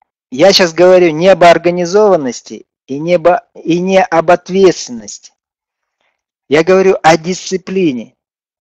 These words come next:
То есть вот у нас наш многоуважаемый вице-президент Ринат Мансуров, э, давал очень хороший вебинар. И он говорил о ценностях. Это очень важно.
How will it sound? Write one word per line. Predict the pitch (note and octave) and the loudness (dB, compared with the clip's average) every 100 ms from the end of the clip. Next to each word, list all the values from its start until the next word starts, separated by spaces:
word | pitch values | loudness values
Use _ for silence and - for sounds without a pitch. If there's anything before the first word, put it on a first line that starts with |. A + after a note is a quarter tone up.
| - | -10
То | |
есть | D3 - | -10 -6
вот | D#3+ E3+ | -6 -4
у | |
нас | E3+ E3 - | 0 0 0
наш | E3+ E3+ - - | -2 0 2 -2
многоуважаемый | C#3+ D#3+ D#3 D#3+ E3 D#3+ E3 D#3 | -6 -6 -2 2 2 2 0 -2
вице-президент | C#3+ D#3+ D#3+ E3 D3+ C#3+ D3+ D3 F#3 G#3 F#3 | -6 -8 -8 -8 -8 -10 -12 -6 -4 -2 -4
Ринат | D3+ D3+ C#3 - | -6 -4 -4 -4
Мансуров, | C#3 C#3 - F#3+ F#3 E3 - _ - - - - | -10 -12 -14 -8 -6 -8 -12 _ -18 -18 -18 -10
э, | C#3+ C3 C3 B2+ B2+ B2+ B2 A#2+ A#2+ B2 - | -4 -2 -2 -2 -2 -2 -2 -4 -4 -6 -10
давал | A#2+ C#3+ F3 F3+ F3 | -6 0 2 2 0
очень | E3+ E3 - E3+ | -6 -4 -4 -4
хороший | - D#3 E3 D3+ D3+ | -4 -4 -2 -4 -4
вебинар. | C3+ C#3+ C#3 D#3 D#3 C#3+ A#2 - _ _ _ _ | -6 -6 -6 -6 -4 -2 -4 -10 _ _ _ _
И | C3+ | -14
он | D#3 | -6
говорил | D#3 D#3+ E3 D#3+ | 2 4 4 2
о | E3 C#3+ | 0 -2
ценностях. | - - F3+ D#3 B2 - - _ _ _ _ _ _ _ | -4 0 2 2 -4 -12 -18 _ _ _ _ _ _ _
Это | - A#2+ D3+ | -20 -6 -4
очень | C#3+ D3 | -2 -4
важно. | C#3 B2+ A2 - | -4 -4 -4 -10